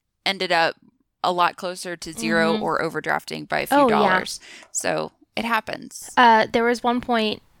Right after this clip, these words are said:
Speaker 2: and we'll get into taxes in the next segment, in our next episode, but just, like, really quickly, I had to go into a, a payment plan for my taxes, and it automatically comes out in the first week of every month.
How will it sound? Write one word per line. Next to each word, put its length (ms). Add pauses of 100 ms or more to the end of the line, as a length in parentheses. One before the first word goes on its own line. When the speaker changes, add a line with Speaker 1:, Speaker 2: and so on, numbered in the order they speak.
(180)
Speaker 2:
and 360
we'll 160
get 120
into 140
taxes 480
in 60
the 100
next 540 (200)
segment, 600
in 180
our 180
next 280
episode, 480
but 260 (180)
just, 220
like, 180
really 180
quickly, 420
I 160
had 260
to 200 (340)
go 180
into 220
a, 160 (200)
a 60
payment 380
plan 260
for 180
my 100
taxes, 640 (440)
and 460
it 120 (100)
automatically 640
comes 320
out 160
in 80
the 80
first 400
week 200
of 80
every 240
month. 500